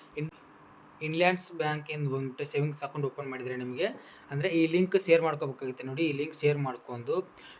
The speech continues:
ನೀವು ಬ್ಯಾಂಕ್ ಅಕೌಂಟನ್ನು ಓಪನ್ ಮಾಡ್ಕೊಂಡ್ರೆ ನಿಮಗೆ ಆರುನೂರ ಐವತ್ತು ರೂಪಾಯಿ ಸಿಗುತ್ತೆ ನೋಡಿ. ನಿಮ್ಮ ಅಕೌಂಟನ್ನು ನೀವೇ ಅಕೌಂಟ್ ಓಪನ್ ಮಾಡ್ಕೊಂಡ್ರೆ ಅಂದರೆ ಅಪ್ಲಿಕೇಶನ್ ಇನ್‌ಸ್ಟಾಲ್ ಮಾಡ್ಕೊಂಡು ನಾ ಲಿಂಕ್ ಕೊಟ್ಟರೆ ಅಪ್-, ಲಿಂಕನ್ನು ಕ್ಲಿಕ್ ಮಾಡ್ಕೊಂಡು ಅಪ್ಲಿಕೇಶನ್ ಇನ್‌ಸ್ಟಾಲ್ ಮಾಡ್ಕೊಂಡು ಇದರಲ್ಲಿ ನೀವು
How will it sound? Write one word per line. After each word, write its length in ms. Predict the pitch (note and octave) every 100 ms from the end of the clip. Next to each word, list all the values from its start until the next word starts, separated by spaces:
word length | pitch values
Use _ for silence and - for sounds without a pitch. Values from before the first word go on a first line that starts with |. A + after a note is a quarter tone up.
| -
ನೀವು 220 | D3+ F3 E3
ಬ್ಯಾಂಕ್ 320 | C#3+ D3+ C#3+
ಅಕೌಂಟನ್ನು 380 | C#3 C#3+ C3+ D3+
ಓಪನ್ 280 | C#3+ D3+ D#3
ಮಾಡ್ಕೊಂಡ್ರೆ 380 | C#3 C3+ C3+ D#3+
ನಿಮಗೆ 240 | D#3 E3+
ಆರುನೂರ 460 | D#3 C3+ D3 D3+ D#3+ D3+
ಐವತ್ತು 200 | D3 D3
ರೂಪಾಯಿ 200 | D3 C#3+
ಸಿಗುತ್ತೆ 260 | C3 B2+
ನೋಡಿ. 180 | B2+ E3
ನಿಮ್ಮ 260 | D3+ D3 D3
ಅಕೌಂಟನ್ನು 440 | D3 D3 C#3 D3
ನೀವೇ 240 | C#3 D3 C#3+
ಅಕೌಂಟ್ 300 | - C#3+ C#3
ಓಪನ್ 260 | - C#3
ಮಾಡ್ಕೊಂಡ್ರೆ 380 | C3 B2+ B2 C#3
ಅಂದರೆ 220 | B2+ C#3
ಅಪ್ಲಿಕೇಶನ್ 420 | C#3 D3 C#3+ D3
ಇನ್‌ಸ್ಟಾಲ್ 280 | C#3+ - C#3
ಮಾಡ್ಕೊಂಡು 400 | C3+ B2 B2 B2 G#3+ - - - - - F3
ನಾ 100 | C#3+
ಲಿಂಕ್ 220 | D3 D#3+
ಕೊಟ್ಟರೆ 240 | D#3+ D#3
ಅಪ್-, 180 | C#3+ C#3+
ಲಿಂಕನ್ನು 520 | C#3+ D3 C#3+ D#3 D3+
ಕ್ಲಿಕ್ 180 | C#3+ D3
ಮಾಡ್ಕೊಂಡು 300 | D3+ D3 D#3
ಅಪ್ಲಿಕೇಶನ್ 440 | C3+ D#3 D3 D#3 D3+
ಇನ್‌ಸ್ಟಾಲ್ 260 | C#3+ D#3
ಮಾಡ್ಕೊಂಡು 380 | C#3+ C3 C3 C#3+
ಇದರಲ್ಲಿ 340 | D#3+ C#3+ C#3
ನೀವು 240 | C3 C3